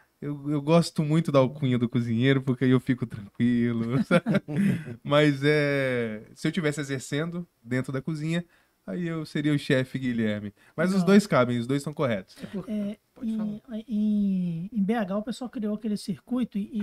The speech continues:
Speaker 2: e, e o que o Fred falou, não é demérito nenhum, pelo nome fica parecendo que é, pra quem não tá habituado, que é o circuito que, chamado Baixa Gastronomia, né?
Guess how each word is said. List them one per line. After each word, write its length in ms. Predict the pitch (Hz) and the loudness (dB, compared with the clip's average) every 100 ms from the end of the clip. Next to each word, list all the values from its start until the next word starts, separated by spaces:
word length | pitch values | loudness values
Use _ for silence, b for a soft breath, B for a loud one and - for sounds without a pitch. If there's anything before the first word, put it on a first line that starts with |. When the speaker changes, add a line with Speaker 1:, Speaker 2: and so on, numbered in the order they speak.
| 202 220 | -6 -6
Speaker 2:
e, 40 | |
e 80 | 196 | -6
o 140 | 196 | -6
que 80 | 214 | -6
o 40 | |
Fred 280 | 202 214 214 | -6 -6 -8
falou, 240 | 277 208 180 | -8 -8 -6
não 100 | 202 | -6
é 60 | |
demérito 440 | 202 190 196 233 247 | -4 -4 -4 -4 -4
nenhum, 280 | 214 180 | -2 -4
pelo 180 | 180 220 | -4 -4
nome 320 | 196 190 226 | -2 -2 -4
fica 180 | 214 - | -6 -12
parecendo 380 | 196 180 - 190 | -14 -14 -12 -12
que 120 | - | -8
é, 120 | 196 | -8
pra 140 | 226 196 | -8 -8
quem 100 | 185 | -8
não 100 | 175 | -8
tá 140 | 190 | -8
habituado, 560 | 170 165 190 220 233 156 b b b b b b _ | -10 -8 -8 -6 -8 -12 b b b b b b _
que 80 | 202 | -6
é 40 | |
o 40 | |
circuito 440 | 196 220 - 220 - | -2 -2 0 -4 -4
que, 140 | - | -12
chamado 340 | - 208 202 190 | -4 0 0 -2
Baixa 400 | 170 220 - 202 | -4 -4 -6 -12
Gastronomia, 760 | 180 - 190 175 175 196 185 | -14 -10 -10 -8 -8 -8 -6
né? 180 | 202 | -8